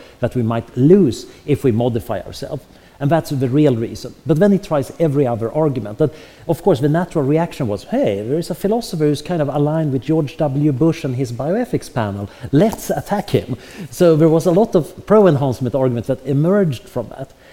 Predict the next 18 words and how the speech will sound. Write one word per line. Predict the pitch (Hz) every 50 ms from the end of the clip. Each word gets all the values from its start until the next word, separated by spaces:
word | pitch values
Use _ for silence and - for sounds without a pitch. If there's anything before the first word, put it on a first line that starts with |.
| - - _
But | 170 165 170
overall, | 202 240 254 240 214 180 156 147
there | 147 139 160 147
seem | - - 190 175
to | - 165
be | 143 156 151 147 - - - - -
these | 139 147 -
kind | - 160 151
of | 131 120
big | 202 226 214 151 139
universal | 135 156 147 143 139 170 175 160 - 170 147
arguments | 139 143 143 131 139 131 123 -
about | 131 107 110 98 90
human | 113 127 117 110 110 113 113
nature | 123 120 120 110 - - 113
and | 101 101
human | 110 101 104 101
dignity, | 95 123 120 107 110 110 98 - 113